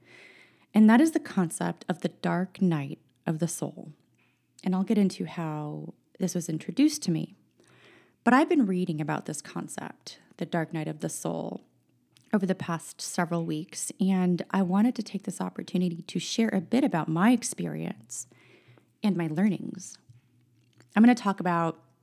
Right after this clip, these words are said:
how it came to fruition, how I think it applies to our lives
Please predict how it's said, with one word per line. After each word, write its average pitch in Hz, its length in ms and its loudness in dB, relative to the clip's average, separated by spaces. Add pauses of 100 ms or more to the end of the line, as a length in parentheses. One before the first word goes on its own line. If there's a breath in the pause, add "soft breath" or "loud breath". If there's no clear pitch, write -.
(840)
how 180 140 0
it 165 60 -4
came 170 140 -6
to 160 120 -8
fruition, 233 720 2
how - 220 0
I 180 140 2 (140)
think 180 180 -4
it 170 60 -2
applies 233 580 4
to 165 160 -4
our 156 180 -4
lives 147 600 -8